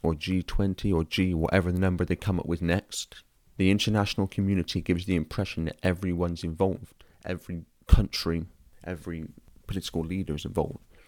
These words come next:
when it's the political leaders of Britain, America, Germany, France, et cetera, who are involved. They're the ones who make the decisions, and in truth, those who control those political leaders.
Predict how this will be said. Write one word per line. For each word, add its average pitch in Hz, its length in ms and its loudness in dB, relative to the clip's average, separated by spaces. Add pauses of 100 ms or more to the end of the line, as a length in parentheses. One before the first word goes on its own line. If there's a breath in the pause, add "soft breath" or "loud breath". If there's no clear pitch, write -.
(160 soft breath)
when 87 120 0
it's - 380 -8 (380)
the - 100 -6
political 98 480 2
leaders 90 380 0
of - 160 -10
Britain, 90 260 2
America, 90 540 0
Germany, 90 520 0
France, - 440 -2
et - 80 -12
cetera, - 400 -2
who 80 300 -4 (360 soft breath)
are 80 80 -4
involved. 80 460 0
They're 98 120 4
the 92 120 0
ones 82 340 0
who 76 280 -2 (600 soft breath)
make 95 240 2
the 87 80 2
decisions, - 640 -2 (220)
and 82 100 2
in 85 140 2
truth, 80 380 0
those 85 260 4
who 87 80 2
control 95 540 2
those - 180 -4
political - 420 -4
leaders. 73 540 -4